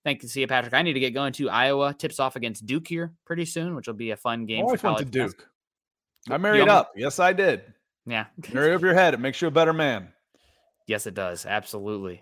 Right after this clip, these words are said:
Speaker 1: Uh, hundred percent. I can say that, speak to that as well. Every, you post a picture and everyone's like, "You outkicked your coverage." You're not insulting me. I think God bless you. <laughs> I
Speaker 2: Yeah,
Speaker 1: see
Speaker 2: and
Speaker 1: that
Speaker 2: I,
Speaker 1: too.
Speaker 2: I do my best to make sure she doesn't realize that. So,
Speaker 1: Yes.
Speaker 2: you know.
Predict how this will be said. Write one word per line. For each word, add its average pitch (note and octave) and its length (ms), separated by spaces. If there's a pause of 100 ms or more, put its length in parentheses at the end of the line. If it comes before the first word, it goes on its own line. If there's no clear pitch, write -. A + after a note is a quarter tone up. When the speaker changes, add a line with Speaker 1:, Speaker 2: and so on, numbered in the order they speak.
Speaker 1:
Uh, G2 280 (760)
hundred A#2+ 260
percent. A2 280
I G2 80
can G#2 140
say G#2 160
that, G#2 180
speak B2+ 200
to A2+ 60
that G#2+ 180
as G2+ 120
well. F2+ 240 (340)
Every, A#2+ 180
you B2+ 40
post C#3+ 220
a B2+ 40
picture C#3+ 220
and C3 80
everyone's A2+ 160
like, D3+ 60
"You G#3+ 80
outkicked E3 320
your D#3+ 80
coverage." F3 440 (420)
You're A#2 120
not F3+ 100
insulting C#3 360
me. F2 100
I A#2 160 (220)
think F3 180 (140)
God F#3+ 160
bless C3 240
you. D#2+ 100 (140)
<laughs> - 140 (540)
I D#3 100
Speaker 2:
Yeah, D#3 100
Speaker 1:
see - 60
Speaker 2:
and B2 80
Speaker 1:
that C3+ 100
Speaker 2:
I, C#3+ 40
Speaker 1:
too. A2+ 140 (240)
Speaker 2:
I B2 100
do C3+ 140
my D3 160
best D#3+ 280
to D3 60
make C3+ 140
sure D#3 200
she D#3 140
doesn't D#3 220
realize C#3+ 420
that. G2 340
So, - 180
Speaker 1:
Yes. E2+ 320
Speaker 2:
you G#2+ 80
know. G2 180